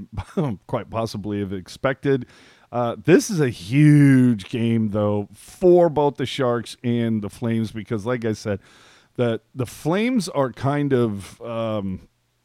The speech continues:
they're falling right now. And this was a game, let's be honest, if you're a fan of,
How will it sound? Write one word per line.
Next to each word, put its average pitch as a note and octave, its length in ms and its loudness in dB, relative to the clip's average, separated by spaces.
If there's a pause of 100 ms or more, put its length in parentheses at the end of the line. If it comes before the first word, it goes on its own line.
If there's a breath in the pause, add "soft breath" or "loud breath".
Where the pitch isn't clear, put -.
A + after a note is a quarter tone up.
(500)
they're B2 240 -2
falling F3 480 0
right G2 220 -6
now. F2+ 380 -12 (140)
And A2+ 420 -4
this B2+ 340 2
was F3 220 -2
a D3 80 -4
game, D#3+ 420 0 (320 soft breath)
let's E3 240 2
be C3 160 0
honest, D3+ 320 0
if A#2 160 -8
you're G3 140 2
a C#3 60 -2
fan C#3+ 760 -2
of, A2 520 -2